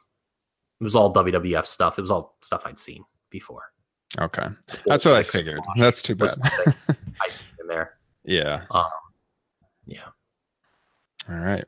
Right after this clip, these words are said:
Speaker 2: Well,
Speaker 1: Oh, one, one little known thing too about the Anvil. It's, you know, again, we talk about, well, you know, everyone kind of, well, two things actually with,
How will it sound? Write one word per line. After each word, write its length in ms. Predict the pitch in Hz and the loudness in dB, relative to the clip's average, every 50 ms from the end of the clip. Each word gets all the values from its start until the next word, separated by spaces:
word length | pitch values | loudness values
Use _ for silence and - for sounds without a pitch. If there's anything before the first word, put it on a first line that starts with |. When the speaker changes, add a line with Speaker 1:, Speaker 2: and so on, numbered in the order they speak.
| - | -4
Speaker 2:
Well, 280 | 101 104 107 107 104 98 92 | 0 2 4 4 2 2 2
Speaker 1:
Oh, 120 | - 165 - - - - - | 0 0 0 -2 -14 -16 -4
one, 260 | 120 131 208 220 220 | 0 2 2 4 4
one 180 | 208 262 269 294 | 4 4 4 6
little 180 | 277 311 330 302 | 6 6 8 8
known 220 | 269 262 233 214 | 8 8 6 6
thing 160 | 220 214 185 | 4 2 2
too 420 | 139 - - 180 190 131 73 - - _ _ _ _ _ _ _ _ _ _ _ _ _ _ _ _ _ - | 0 0 0 0 0 0 -2 -6 -12 _ _ _ _ _ _ _ _ _ _ _ _ _ _ _ _ _ -8
about 240 | - 104 95 87 - | -4 -2 -2 -2 -2
the 160 | 92 82 80 | -6 -8 -8
Anvil. 340 | 78 71 67 - - - _ _ _ _ - | -8 -10 -12 -14 -18 -20 _ _ _ _ -8
It's, 180 | - 117 - - _ _ - | -8 -8 -8 -10 _ _ -4
you 120 | 160 151 | -2 0
know, 220 | 117 98 92 82 | 0 0 -2 -4
again, 280 | 78 101 95 110 98 92 | -6 -2 -2 -2 -2 -2
we 100 | 87 87 | -4 -6
talk 300 | - - 104 92 87 - | -4 0 0 0 0 0
about, 280 | 90 85 82 87 - - | -2 -2 -2 -2 -2 -2
well, 440 | 113 104 101 98 98 95 92 92 98 | 0 0 2 2 2 0 -2 -4 -4
you 80 | 113 107 | -4 -4
know, 120 | 98 98 | -2 0
everyone 260 | 98 95 104 98 92 | 0 0 0 -2 -2
kind 280 | 90 - - 101 95 92 | -4 -4 -4 -4 -4 -4
of, 200 | 90 85 - - _ _ _ _ _ _ _ _ _ _ _ _ _ _ _ _ _ _ _ _ _ _ _ - | -8 -10 -12 -20 _ _ _ _ _ _ _ _ _ _ _ _ _ _ _ _ _ _ _ _ _ _ _ -12
well, 100 | 165 - | -10 -6
two 180 | - - 202 | -2 -2 -2
things 300 | - - - 62 - - | -2 -4 -8 -10 -10 -12
actually 400 | - - - - - - - - _ _ - | -12 -12 -12 -12 -14 -14 -14 -18 _ _ -4
with, 180 | 113 104 - - | -2 -2 -2 -4